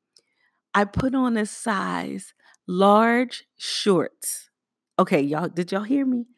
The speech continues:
Large. I started at a size twenty-two, twenty-four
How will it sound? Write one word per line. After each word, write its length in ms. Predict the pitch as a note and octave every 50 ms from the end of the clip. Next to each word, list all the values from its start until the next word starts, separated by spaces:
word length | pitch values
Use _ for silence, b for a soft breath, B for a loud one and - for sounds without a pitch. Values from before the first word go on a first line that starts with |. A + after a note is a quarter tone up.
| _ _ _
Large. 680 | - F3 F#3+ F#3 E3 D3+ D3 - - - _ - - - _ _ b b b b b b b b b b b -
I 120 | G3+ A#3 B3
started 560 | - - - - A#3 A#3+ A#3+ A3 A3+ A3+ - -
at 120 | G3 F#3
a 80 | G3 F#3+
size 400 | - - - - G#3+ - - -
twenty-two, 720 | - - - G3+ G#3 G#3 - - A#3 G#3+ - - A#3 A3 G3
twenty-four 1080 | - - A3 G3+ F3+ F3 E3+ - G3 F#3 - - - - G3+ F#3+ F3+ F3 - F#3 F3+